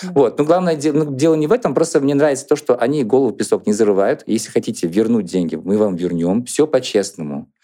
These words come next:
Speaker 1: Класс.
Speaker 2: Да, идёт вот здесь задержка, но я п-, это почему задержка происходит там на один квартал, да? Я говорю: «Слушайте, н-, н-, не
Speaker 1: Даже
Speaker 2: легче ли
Speaker 1: щас
Speaker 2: подождать и получить качественный дом?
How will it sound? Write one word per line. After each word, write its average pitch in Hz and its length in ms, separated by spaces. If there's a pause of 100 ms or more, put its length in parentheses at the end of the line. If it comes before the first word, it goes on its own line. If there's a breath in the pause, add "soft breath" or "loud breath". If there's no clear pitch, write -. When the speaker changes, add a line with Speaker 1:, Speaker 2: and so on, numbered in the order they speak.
(120)
Speaker 1:
Класс. 160 300
Speaker 2:
Да, 95 320
идёт 151 200
вот 127 100
здесь 127 180
задержка, 123 600
но 113 380
я 107 160
п-, 101 240
это 107 160
почему 160 400
задержка 139 440
происходит 104 520
там 87 160
на 95 60
один 98 200
квартал, 85 380
да? 92 220
Я 95 100
говорю: 90 140
«Слушайте, - 380 (100)
н-, 85 160 (100)
н-, 90 140 (120)
не 92 180
Speaker 1:
Даже 101 120
Speaker 2:
легче - 240
ли 123 60
Speaker 1:
щас - 80
Speaker 2:
подождать 113 640 (240 loud breath)
и 107 80
получить 117 340
качественный 151 440
дом? 87 360